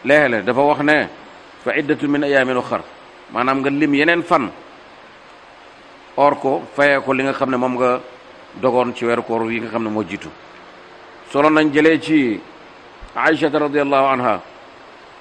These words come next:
mu ne daan na am bori koor moom Aïcha ci weeru koor,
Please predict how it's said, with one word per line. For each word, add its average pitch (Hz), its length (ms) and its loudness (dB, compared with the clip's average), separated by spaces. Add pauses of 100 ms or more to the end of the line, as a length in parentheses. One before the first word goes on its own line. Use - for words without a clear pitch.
(340)
mu 120 120 -4
ne 156 300 2 (1160)
daan 143 240 2
na 160 140 2
am 160 160 -2
bori 147 200 0
koor 135 220 2
moom 135 200 -2
Aïcha 123 340 -2 (960)
ci 127 80 -8
weeru 139 220 2
koor, 123 260 -2